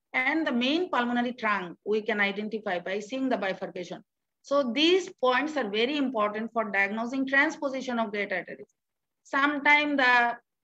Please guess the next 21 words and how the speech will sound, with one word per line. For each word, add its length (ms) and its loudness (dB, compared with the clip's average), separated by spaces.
origin 580 -2
and 300 -2
first 320 0
part 240 4
of 140 -4
both 220 0
the 80 2
great 260 0
vessel 280 0
are 140 -2
almost 480 0
similar. 400 -4
So 220 -2
many 400 0
of 140 0
our 200 2
echocardiographer, 1120 -2
they 200 2
miss 420 -2
the 100 0
transposition 800 -8